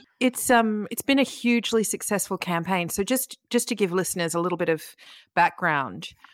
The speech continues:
Rachel, you, from that moment, you thought to yourself,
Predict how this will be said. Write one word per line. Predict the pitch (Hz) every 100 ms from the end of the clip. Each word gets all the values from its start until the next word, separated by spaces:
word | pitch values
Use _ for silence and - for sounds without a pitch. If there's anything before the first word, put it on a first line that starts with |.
| _
Rachel, | 180 180 - 185
you, | 165 180 180 175 165
from | - 202 196
that | 170 -
moment, | 165 160 156 95 - - -
you | - 170 170
thought | - 170 -
to | 175
yourself, | 160 - 156 147 -